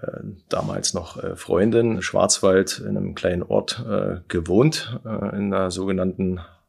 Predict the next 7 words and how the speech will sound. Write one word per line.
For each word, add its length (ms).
Heimschläferwohnung 1120
<clears throat> 360
war 120
das 120
im 80
Endeffekt 340
gewesen. 500